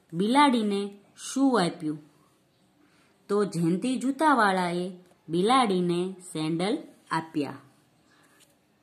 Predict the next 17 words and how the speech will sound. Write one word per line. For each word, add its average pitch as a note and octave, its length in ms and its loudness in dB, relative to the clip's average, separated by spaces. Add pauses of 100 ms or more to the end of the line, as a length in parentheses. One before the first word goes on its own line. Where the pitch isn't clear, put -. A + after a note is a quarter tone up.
પછીનો C4 380 2
પ્રશ્ન D4+ 340 2
છે, C4 140 -2
બિલાડીને G#3 1000 2 (760)
જાત G3+ 300 2
જાતની G#3+ 440 -2
ભેટો F3 440 -2
આપીને A3 800 2 (960)
દુકાનદારોએ F#3+ 1000 4 (520)
એની A3 400 6
આગળ G3 340 2
શી B3+ 520 2
શરત G#3 520 0 (380)
મૂકી? F3 360 -2 (640)
તો F#3+ 100 -2
જવાબ C4+ 340 2
છે, A3+ 460 -4